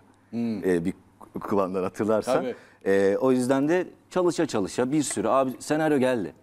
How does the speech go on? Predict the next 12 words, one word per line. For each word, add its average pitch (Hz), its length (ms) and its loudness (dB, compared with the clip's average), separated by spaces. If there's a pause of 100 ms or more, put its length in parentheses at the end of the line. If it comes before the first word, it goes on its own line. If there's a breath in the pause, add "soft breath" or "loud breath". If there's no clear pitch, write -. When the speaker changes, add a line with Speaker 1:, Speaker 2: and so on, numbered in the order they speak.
(100)
Speaker 2:
Ben 98 120 -6
sana 101 240 -4
oradan 92 160 0
anlatayım." 67 380 -12 (540)
Senaryo 110 380 0
geldi. 110 380 0 (600 loud breath)
E, 101 40 -4
ma-, 120 200 2
mail 131 200 2
olarak 82 380 -4
geldi. 101 400 -2 (320 loud breath)
Ka-, - 100 -6